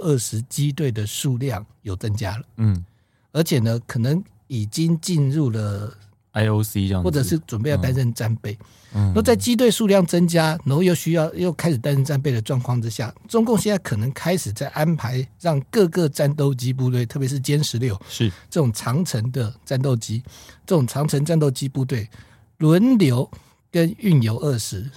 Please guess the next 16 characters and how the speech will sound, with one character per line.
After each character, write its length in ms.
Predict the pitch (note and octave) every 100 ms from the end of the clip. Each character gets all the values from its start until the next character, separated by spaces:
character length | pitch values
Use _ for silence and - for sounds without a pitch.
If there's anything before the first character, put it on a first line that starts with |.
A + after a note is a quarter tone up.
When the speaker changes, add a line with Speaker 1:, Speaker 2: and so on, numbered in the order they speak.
| - _
Speaker 1:
执 140 | - C3
行 240 | - C3+
所 160 | - A2+
谓 100 | A#2
的 160 | G#2+
空 300 | G#2+ - D3
中 240 | C#3 C3+ B2+
加 200 | C3 B2+
油 140 | F#2+
的 140 | G#2
一 40 | G#2+
个 120 | A2
训 240 | A#2+ F3 G#2+
练。 180 | G2 F2+ -
Speaker 2:
嗯， 40 | D#3+
嗯。 300 | G#2+ F#2+ F2